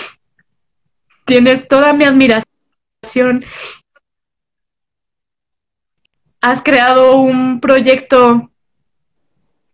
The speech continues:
maravilloso. Maravilloso, en verdad. Amo Translímite. Estoy súper orgullosa de los alcances que ha tenido.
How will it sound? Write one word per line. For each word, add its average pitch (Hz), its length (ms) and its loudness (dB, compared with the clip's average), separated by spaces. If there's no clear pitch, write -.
maravilloso. 262 920 -4
Maravilloso, 262 800 -2
en 262 100 -4
verdad. 190 360 -6
Amo 262 340 0
Translímite. 254 720 0
Estoy 254 420 -2
súper 330 640 -2
orgullosa 226 920 -2
de 208 140 -2
los 202 220 -6
alcances 208 680 -4
que 180 420 -6
ha 208 140 -6
tenido. 196 560 -2